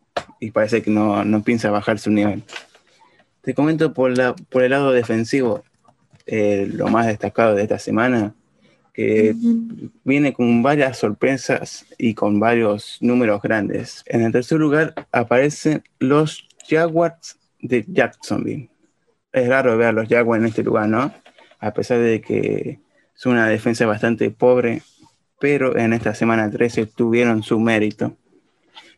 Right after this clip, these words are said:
Speaker 1: La defensiva se llevaron cuatro capturas, una intercepción, un fumble recuperado y una anotación, además de permitir solo veinticinco puntos en la derrota contra Minnesota.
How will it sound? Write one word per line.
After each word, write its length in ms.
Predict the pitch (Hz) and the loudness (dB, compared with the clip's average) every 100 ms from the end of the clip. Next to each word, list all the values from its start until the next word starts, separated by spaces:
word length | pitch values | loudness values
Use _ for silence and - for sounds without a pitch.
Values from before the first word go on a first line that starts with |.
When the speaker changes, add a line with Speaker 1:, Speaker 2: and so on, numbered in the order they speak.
| - | -4
Speaker 1:
La 160 | 113 | -2
defensiva 460 | 113 - 113 139 131 | -2 -2 -2 0 0
se 160 | - 110 | 0 0
llevaron 400 | 110 113 110 107 | 2 2 2 -2
cuatro 600 | - - 143 139 120 107 | -4 2 2 2 -2 0
capturas, 720 | 107 - 127 123 120 120 - | -2 -2 -2 0 -2 -4 -8
una 260 | - 143 127 | 0 2 2
intercepción, 720 | 113 104 - 101 131 135 - _ _ _ | 0 -2 -4 -4 0 0 -2 _ _ _
un 260 | 123 135 117 | 0 0 0
fumble 400 | 135 135 117 110 | 0 2 2 2
recuperado 920 | 120 113 120 - 110 120 127 127 - _ | 0 0 -4 -2 2 2 2 0 -6 _
y 160 | 131 127 | 0 2
una 380 | 147 139 - - | 2 2 -2 -4
anotación, 760 | 117 110 104 101 - 113 117 - _ _ _ - - | -2 0 -2 -4 -2 -2 -2 -8 _ _ _ -20 -6
además 400 | 104 104 113 113 | -2 0 2 2
de 100 | 104 | 2
permitir 540 | 107 104 110 120 117 - _ _ | 2 2 0 0 -2 -8 _ _
solo 520 | - 147 143 - 131 | -4 0 2 2 2
veinticinco 500 | 117 110 110 123 113 | 2 0 -2 0 0
puntos 580 | - 123 117 117 117 - | 0 0 0 -2 -4 -6
en 200 | - 131 | -2 2
la 120 | 123 110 | 2 2
derrota 600 | 107 117 113 - 113 - - _ _ | 2 2 0 0 -2 -2 -6 _ _
contra 380 | - 113 110 110 | -4 -2 0 0
Minnesota. 720 | 110 92 80 - - - 139 | 0 0 -4 -4 -6 -6 -20